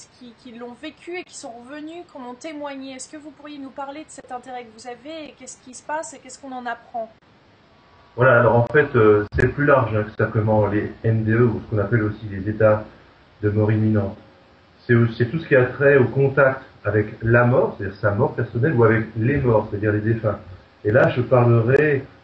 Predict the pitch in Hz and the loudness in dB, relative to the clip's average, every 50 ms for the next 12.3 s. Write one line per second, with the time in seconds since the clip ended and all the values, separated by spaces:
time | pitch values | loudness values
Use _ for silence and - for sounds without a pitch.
0 | _ _ - 110 107 120 127 117 113 110 127 143 151 - - 123 - - - 139 | _ _ -6 -4 0 2 2 2 2 2 2 0 0 -2 -6 -8 -8 -2 2 2
1 | 143 147 123 117 107 - - 113 110 104 107 123 113 107 110 110 110 - - 135 | 2 4 4 0 -2 0 0 2 2 2 2 2 0 0 0 -2 -4 0 2 4
2 | 139 135 123 117 104 - 117 113 113 113 - 120 123 185 196 - - 113 104 104 | 4 4 4 2 0 2 0 2 2 2 2 2 2 2 2 -2 -4 -4 0 2
3 | 117 127 131 127 123 123 110 123 123 117 117 - - - - 107 101 104 123 156 | 2 4 4 6 4 4 4 4 4 2 2 0 -6 -6 -4 -2 2 2 4 4
4 | 165 147 131 139 185 190 - - - _ _ _ _ _ _ _ _ _ _ _ | 4 4 4 2 2 2 -2 -12 -20 _ _ _ _ _ _ _ _ _ _ _
5 | - 117 113 113 135 127 123 113 104 110 110 104 - - - 127 123 120 113 110 | -2 0 2 4 4 4 4 4 2 0 -8 -10 -14 -14 -6 -4 -2 0 -2 -2
6 | 104 - - - _ _ _ - 123 117 123 143 139 127 123 120 - 170 180 156 | -4 -14 -18 -20 _ _ _ -10 -10 -6 -6 -2 2 2 2 2 2 0 0 0
7 | 139 - - 165 156 131 - - - 139 139 - - 165 180 175 131 123 127 - | -2 -2 -2 -2 -2 -2 -2 0 2 2 2 2 -2 -2 0 2 4 4 4 4
8 | - - 151 139 123 131 123 120 113 104 101 98 95 - - 110 101 110 123 120 | 2 0 0 2 2 4 4 4 4 2 0 0 -2 -4 -6 -6 -2 0 0 0
9 | 113 110 107 120 160 180 - - - 113 98 - - - _ _ _ _ _ _ | 0 0 0 0 0 0 0 -2 -6 -8 -8 -8 -12 -20 _ _ _ _ _ _
10 | _ _ _ - - 151 165 165 160 143 131 123 123 123 120 113 113 107 107 107 | _ _ _ -4 0 2 2 2 2 2 2 4 4 6 4 6 6 4 4 4
11 | 107 104 - - 160 180 175 - 139 117 127 156 170 - 120 107 98 107 113 113 | 2 0 0 0 0 0 2 2 2 2 4 2 2 2 2 2 4 4 2 2
12 | 110 113 104 101 101 | 2 0 -2 -2 -2